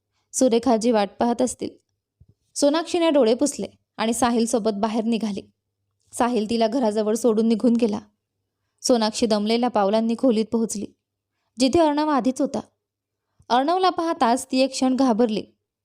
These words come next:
पण लगेच स्वतःला सावरलं. सोनाक्षी म्हणते, "तुम्ही केव्हा आलात?" अर्णव म्हणतो, "तेव्हाच, जेव्हा तू घरी नव्हतीस." "कुठे गेली होतीस?" अर्णवने तिला रोखून बघत विचारलं.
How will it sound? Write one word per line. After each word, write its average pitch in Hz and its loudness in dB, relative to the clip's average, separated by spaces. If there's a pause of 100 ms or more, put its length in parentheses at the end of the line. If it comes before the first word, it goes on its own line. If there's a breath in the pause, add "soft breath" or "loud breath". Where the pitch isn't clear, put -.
(140)
पण 226 0
लगेच 220 0
स्वतःला 233 0
सावरलं. 220 -2 (1000)
सोनाक्षी 277 0
म्हणते, 302 -2 (1160)
"तुम्ही 277 2
केव्हा 277 0
आलात?" 247 -2 (680)
अर्णव 240 0
म्हणतो, 240 -2 (760)
"तेव्हाच, 220 0 (580)
जेव्हा 220 2
तू 247 0
घरी 220 2
नव्हतीस." - -10 (840)
"कुठे 262 0
गेली 226 -2
होतीस?" 220 -6 (720)
अर्णवने 302 2
तिला 269 4
रोखून 247 2
बघत 233 0
विचारलं. 196 -4